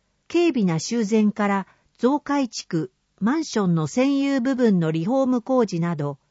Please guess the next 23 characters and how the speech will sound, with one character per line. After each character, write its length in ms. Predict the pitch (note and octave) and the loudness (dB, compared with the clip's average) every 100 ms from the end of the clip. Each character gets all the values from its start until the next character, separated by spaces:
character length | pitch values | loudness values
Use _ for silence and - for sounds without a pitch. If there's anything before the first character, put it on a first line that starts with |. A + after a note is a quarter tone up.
| _ _ _ | _ _ _
区 160 | - D#4+ | -4 -2
内 240 | C#4+ B3+ | 2 2
の 240 | F#3 D#3 - _ - | 2 2 -4 _ -4
工 200 | C4 C#4+ | -2 0
務 160 | D4 | -2
店 300 | - G3 D#3+ | 0 0 2
大 200 | D#3 C4+ | 0 -2
工 80 | C#4 | -4
さ 220 | - F#3 | -4 -2
ん 80 | F3 | -2
等 240 | - G#3 F3+ | -2 -2 -2
が 240 | D3+ C#3+ _ _ | -4 -8 _ _
誠 180 | - D#4+ | -6 0
意 320 | D#4+ D4 A3 | 2 2 2
を 100 | F#3+ | 2
持 120 | F3 G3+ | 2 0
っ 40 | |
て 220 | _ F3 | _ -4
施 180 | D3+ E3+ | -4 -4
工 280 | - G#3+ G3 | 0 2 2
し 160 | - | 0
ま 160 | E3 D#3 | -4 -6
す。 200 | - - | -10 -20